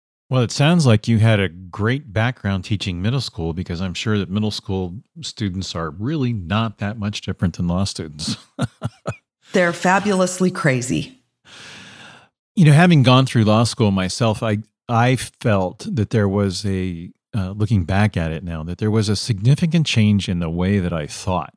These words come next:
Speaker 1: Um, I don't know what it was that did it, maybe the constant study or, uh, the Socratic method, or just being exposed to, uh, cynicism for really the first time. Uh, how is it that you see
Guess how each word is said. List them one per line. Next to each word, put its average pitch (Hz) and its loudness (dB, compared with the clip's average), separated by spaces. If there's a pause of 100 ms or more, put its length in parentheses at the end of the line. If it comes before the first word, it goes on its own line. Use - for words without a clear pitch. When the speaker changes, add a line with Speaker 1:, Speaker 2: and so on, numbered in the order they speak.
(360)
Speaker 1:
Um, 80 -8
I 104 -8
don't 98 -4
know 85 -8
what 92 0
it 113 2
was 104 -2
that - -16
did 104 0
it, 104 -4
maybe 98 -2
the 80 -10
constant - -2
study 104 0
or, 85 -6 (640)
uh, 73 -12
the 87 -8
Socratic 107 0
method, 104 0
or 95 0
just 90 -4
being 98 2
exposed 101 -2
to, 82 -6
uh, 80 -8 (160)
cynicism 101 2
for 90 -10
really 87 -6
the 80 -12
first 92 -8
time. 90 -6 (680)
Uh, - -14 (140)
how 214 2
is 190 6
it 160 2
that 127 2
you 131 6
see 90 2